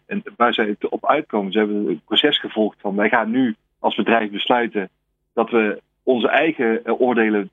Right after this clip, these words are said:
minder gaan vertrouwen en meer gaan vertrouwen op het algoritme." Dat is eigenlijk een beetje de basis. En wat gebeurt er dan? En dan zie je toch dat er een strijd ontstaat van:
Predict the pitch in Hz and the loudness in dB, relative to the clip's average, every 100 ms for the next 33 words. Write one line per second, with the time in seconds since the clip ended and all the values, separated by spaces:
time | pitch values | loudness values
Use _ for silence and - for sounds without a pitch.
0 | _ 107 117 135 113 117 104 101 113 135 | _ -2 2 2 0 0 -2 -2 0 2
1 | 160 127 113 117 143 139 120 - 113 107 | 2 0 0 2 2 0 -2 -2 0 0
2 | 95 98 98 92 90 87 101 95 98 95 | -2 -2 -2 -2 -4 -8 -8 -2 -2 -2
3 | 101 101 95 87 90 90 113 - - _ | -4 -4 -2 0 0 0 -4 -8 -14 _
4 | _ 110 120 - 98 127 127 90 85 - | _ 0 0 0 0 2 0 -6 -8 -8
5 | 101 110 107 127 - 160 - 104 101 - | -4 0 2 2 0 -2 -4 -8 -4 0
6 | 143 156 120 104 104 101 - 104 | 2 2 -2 -4 -2 -2 -2 -6